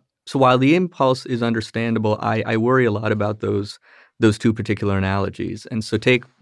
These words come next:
and I'll take each in turn, the, the nineteen thirties and, and the Cold War, or, or New Cold War. So the concern about a reversion to the nineteen thirties or some kind of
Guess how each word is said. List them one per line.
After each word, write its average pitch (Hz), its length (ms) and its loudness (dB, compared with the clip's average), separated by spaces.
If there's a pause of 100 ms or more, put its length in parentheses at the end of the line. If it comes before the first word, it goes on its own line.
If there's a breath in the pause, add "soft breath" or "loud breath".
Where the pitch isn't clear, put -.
(100)
and 113 280 -4
I'll 107 100 0
take 110 220 -2
each 104 180 -2
in 92 80 -4
turn, 95 280 -4
the, 90 200 -4 (100)
the 104 60 -2
nineteen 104 440 0
thirties 98 560 -2 (380 soft breath)
and, 92 440 -2 (240)
and 98 140 -2
the 98 40 0
Cold 98 300 -2
War, 101 300 -8
or, 117 80 2
or 113 160 2
New 101 180 4
Cold 101 240 -6
War. 104 240 -6
So 120 420 2 (440 soft breath)
the 123 60 0
concern 190 400 2
about 143 360 0 (320)
a 127 80 4
reversion 120 520 4
to 113 60 4
the 107 80 0
nineteen 104 380 -2
thirties 101 340 -2
or 101 120 0
some 107 240 -4
kind 104 280 -2
of 98 140 -4